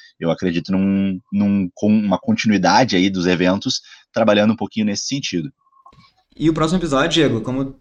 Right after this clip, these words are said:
Speaker 2: tu tinha comentado que os anos oitenta seria o Halloween, vai ser já o quinto episódio de WandaVision, né? É um episódio que eu tô querendo muito ver,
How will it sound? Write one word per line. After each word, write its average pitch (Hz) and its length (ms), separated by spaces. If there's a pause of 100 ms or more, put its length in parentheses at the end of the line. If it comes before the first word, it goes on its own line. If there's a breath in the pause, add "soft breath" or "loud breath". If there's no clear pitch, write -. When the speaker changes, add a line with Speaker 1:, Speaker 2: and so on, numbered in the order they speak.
(180)
Speaker 2:
tu 139 120
tinha 139 140
comentado 127 580
que 143 60
os 120 80
anos 123 180
oitenta 120 680 (200 soft breath)
seria 127 380
o - 20
Halloween, 127 720 (100)
vai 135 220
ser 143 240
já 147 160
o 156 100
quinto 151 240
episódio 147 440
de 143 80
WandaVision, 151 600
né? 104 200
É 104 240
um 127 40
episódio 120 220
que 151 60
eu 147 40
tô 151 320
querendo 135 320
muito 156 400
ver, 131 380